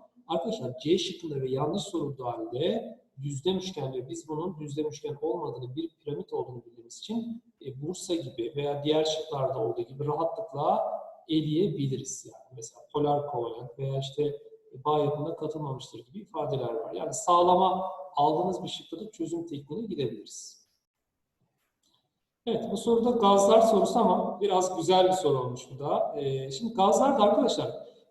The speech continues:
pistonla kesildiği zaman başlangıçta iki tarafında basıncı eşittir bakın, eşittir. Ve mollerle hacimler orantılıdır. Mesela bir, iki, üç mü var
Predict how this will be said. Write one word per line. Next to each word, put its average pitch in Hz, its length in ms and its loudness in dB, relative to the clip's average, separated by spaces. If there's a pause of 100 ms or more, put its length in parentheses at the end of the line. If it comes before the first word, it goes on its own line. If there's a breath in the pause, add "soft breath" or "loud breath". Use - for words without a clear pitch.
(140)
pistonla 294 480 0
kesildiği 233 420 0
zaman 165 300 2
başlangıçta 233 640 4
iki - 240 -4
tarafında 156 540 2
basıncı 180 400 2
eşittir 185 540 -2
bakın, 151 320 -2 (220)
eşittir. - 600 -8 (460)
Ve 208 500 6 (100)
mollerle 214 720 6
hacimler 220 800 4
orantılıdır. 165 640 2
Mesela 165 420 -2
bir, 208 300 4
iki, - 380 -8
üç - 260 -4
mü 131 100 -4
var 117 200 -8